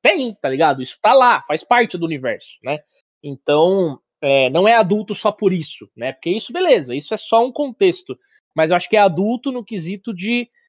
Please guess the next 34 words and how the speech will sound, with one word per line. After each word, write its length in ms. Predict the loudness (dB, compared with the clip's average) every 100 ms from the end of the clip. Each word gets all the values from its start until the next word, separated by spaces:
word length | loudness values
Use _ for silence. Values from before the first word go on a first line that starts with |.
| _ _
a, 100 | 0
a 200 | 2 2
importância 680 | 2 2 2 4 4 6 2
dos 120 | 0
personagens, 760 | -2 -2 -2 0 2 2 0 -2
esse 180 | -6 0
bagulho 340 | 0 2 0
do 100 | -2
sentimento, 1120 | -6 -8 -6 -10 -8 -4 -2 -2 -6 -8 -10
de, 260 | -8 -8 -10
de 160 | -12 -12
como 280 | 2 2 4
é 40 | 0
contada 680 | 0 -6 -2 0 2 2
a 40 | 0
narrativa, 960 | -2 -4 -6 -8 -6 -2 0 2 0
dessa 360 | 0 -2 -6 -4
parte 280 | -2 -4 -4
de 140 | -8
traição, 720 | -2 -2 -2 -6 0 2 0
de 100 | -4
guerra 600 | -8 -2 2 4 2 0
e 40 | -4
tal. 260 | -2 -2 -2 _ _
Tipo 100 | -12
assim, 160 | -4 -4
é 100 | -2
muito, 460 | -2 -4 -4 -4
a 40 | -4
história 580 | -4 2 4 6 6 4
é 120 | 0
muito 320 | -4 -6 -4
mais 200 | -4 -2
adulta. 480 | -2 -4 -8 -10